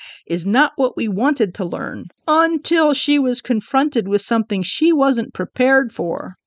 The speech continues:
This particular warning points back to the first one. Never attempt to force knowledge or awareness on those who are not ready for it.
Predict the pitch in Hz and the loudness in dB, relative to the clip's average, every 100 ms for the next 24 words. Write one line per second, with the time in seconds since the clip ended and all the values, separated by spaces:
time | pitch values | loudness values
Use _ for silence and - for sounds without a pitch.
0 | - 180 262 359 359 - 330 320 240 214 | -14 -6 -4 -2 -4 -2 0 2 2 2
1 | 208 214 202 185 - 269 247 - 202 208 | 0 0 -2 -4 -2 -2 -2 -2 0 0
2 | - 214 156 - 185 196 - 90 - - | -2 -4 -4 -4 -4 -4 -8 -12 -12 -18
3 | _ - 185 226 330 339 - 254 247 190 | _ -6 -2 0 0 0 0 0 -2 -6
4 | 202 202 - 214 214 208 208 202 190 190 | -4 -2 0 0 2 0 0 0 0 0
5 | 190 - 202 196 190 196 - 175 170 196 | -2 -4 -2 0 2 0 0 -2 -2 -4
6 | 202 190 175 - 165 165 - | -4 -4 -4 -6 -8 -8 -12